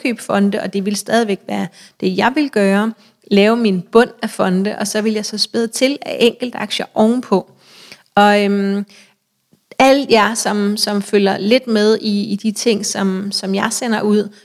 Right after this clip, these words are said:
øh, I ved, at jeg ofte snakker om det her dollar cost averaging. Og det betyder jo bare, at vi skal købe ind efter tre principper. Vi skal købe ind med samme tidsinterval, i samme produkt, for samme beløb.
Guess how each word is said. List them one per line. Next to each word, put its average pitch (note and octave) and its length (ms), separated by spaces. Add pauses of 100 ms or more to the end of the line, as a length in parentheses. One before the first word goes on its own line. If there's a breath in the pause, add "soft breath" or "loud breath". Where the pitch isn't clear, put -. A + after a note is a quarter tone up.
(160 loud breath)
øh, G3+ 120
I G#3+ 140
ved, G#3 220
at - 200
jeg - 260
ofte A3 280
snakker G3+ 360
om G#3 120
det A3 100
her G#3+ 120
dollar F#3+ 340
cost G3+ 460
averaging. F#3+ 600 (400 loud breath)
Og G#3 100
det G#3+ 80
betyder A#3+ 380
jo G3+ 140
bare, F#3+ 420
at F#3 160
vi F#3+ 80
skal - 260
købe - 300
ind B3 160
efter A3 240
tre - 320
principper. G3 460
Vi F#3+ 120
skal F#3+ 180
købe G3+ 280
ind A#3 120
med A#3 100
samme G3+ 260
tidsinterval, C4+ 840 (100)
i A3+ 60
samme G3+ 320
produkt, A3 440
for - 120
samme G3 340
beløb. G3 420